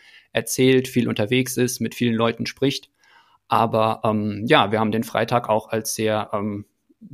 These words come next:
durchaus schon vollen Tag wahrgenommen. Da war ganz gut was los. Für einen Freitag war das ein ganz guter Besuch, unserem Eindruck nach. Ähm, die Essen Motor Show hat jetzt in den letzten Jahren auch durch, äh, Corona bedingt, äh, in den letzten Jahren waren's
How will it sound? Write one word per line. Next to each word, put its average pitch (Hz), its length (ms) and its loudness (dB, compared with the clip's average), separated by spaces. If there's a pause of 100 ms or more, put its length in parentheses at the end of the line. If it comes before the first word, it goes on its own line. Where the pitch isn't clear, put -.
(120)
durchaus 117 400 2
schon 113 380 -2
vollen 170 540 2
Tag 165 380 0
wahrgenommen. 151 480 2
Da 135 120 2
war 127 260 2
ganz 131 240 0
gut 135 220 -2
was 120 180 -2
los. 143 280 4
Für - 160 -4
einen 123 80 0
Freitag 123 500 -2
war 120 80 2
das 117 120 -4
ein 120 60 -4
ganz 117 220 -4
guter 123 520 -2
Besuch, 151 380 0
unserem 143 340 2
Eindruck 139 400 0
nach. 131 300 -2 (640)
Ähm, 120 480 2 (200)
die 127 120 -4
Essen 117 240 0
Motor 123 220 2
Show 113 180 0
hat 113 140 -2
jetzt 117 140 -4
in 110 80 -2
den 110 120 -2
letzten 117 300 -4
Jahren 120 460 4
auch 120 240 2
durch, - 440 -4
äh, 110 320 0
Corona 127 460 2
bedingt, 123 500 0 (480)
äh, 113 180 2
in 113 80 2
den 107 80 2
letzten 110 280 -4
Jahren 110 340 0
waren's 107 380 -4